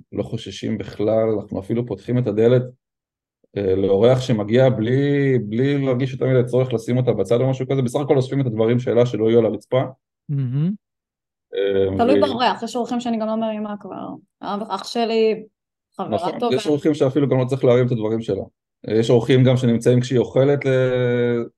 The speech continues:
Speaker 1: לידם, וזה גם בסדר. אחד התהליכים הכי גדולים שהיא עברה, אני חושב שזה עם אורחים, כי
Speaker 3: נכון.
Speaker 1: זה שינוי באמת של מאה שמונים,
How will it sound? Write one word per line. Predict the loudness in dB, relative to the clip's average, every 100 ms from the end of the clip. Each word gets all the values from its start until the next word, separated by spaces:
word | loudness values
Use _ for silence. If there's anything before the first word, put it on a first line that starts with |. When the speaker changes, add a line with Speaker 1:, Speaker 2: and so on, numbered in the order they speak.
| -8
Speaker 1:
לידם, | -4 -2 0 2 4 4 2
וזה | -2
גם | 0 2 2
בסדר. | 0 0 0 -2 -4 _ _ _ _ _ _
אחד | 4
התהליכים | 6 6 4 2
הכי | 4
גדולים | 4 4
שהיא | 2 0
עברה, | 0
אני | -2
חושב | -6
שזה | -6 -4
עם |
אורחים, | -4 -6 -6 -8 -10
כי | -8 -6
Speaker 3:
נכון. | -2
Speaker 1:
זה | 0 0 -2
שינוי | -4 0 2 2
באמת | 0 -4
של | -4 -4
מאה | -4
שמונים, | -4 -4 -2 -4